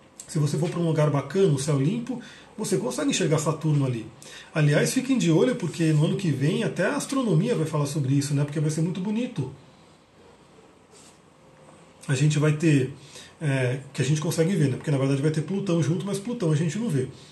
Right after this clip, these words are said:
A gente vai ter Saturno, Júpiter e Marte juntos no céu, e a gente vai ver a olho nu esses três pontinhos ali no céu.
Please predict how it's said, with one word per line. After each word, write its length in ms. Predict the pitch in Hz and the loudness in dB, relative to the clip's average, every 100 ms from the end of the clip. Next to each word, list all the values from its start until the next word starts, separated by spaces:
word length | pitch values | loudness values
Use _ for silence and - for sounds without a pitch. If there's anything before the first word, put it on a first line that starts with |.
| - | -12
A 80 | 151 | -2
gente 180 | 135 156 | 0 2
vai 120 | 160 | 0
ter 120 | 151 | 0
Saturno, 600 | 151 208 208 196 226 277 302 - - - | 0 0 -2 -2 -2 -2 -6 -16 -20 -8
Júpiter 560 | 151 131 240 277 285 285 | -4 0 2 2 0 -2
e 80 | 220 | -2
Marte 580 | 190 151 123 - - - - - | 2 0 0 -6 -10 -14 -12 -4
juntos 480 | 135 247 226 165 143 | 0 0 0 -2 -2
no 100 | 147 | -2
céu, 260 | 156 127 | 0 0
e 40 | 131 | 0
a 40 | |
gente 220 | 151 156 | 0 0
vai 180 | 151 202 | 0 0
ver 440 | 143 160 226 - - - - | 2 2 2 -2 -10 -20 -6
a 80 | 151 | 2
olho 300 | 147 233 311 | 4 6 4
nu 320 | 233 214 269 - - - | 4 2 -2 -8 -16 -8
esses 240 | - 269 | -6 -6
três 300 | 190 175 185 | -2 -2 -2
pontinhos 560 | 226 226 - 175 190 180 | -4 -4 -2 0 0 0
ali 120 | 170 | 0
no 120 | 214 | -2
céu. 360 | - 208 131 | -2 -2 -2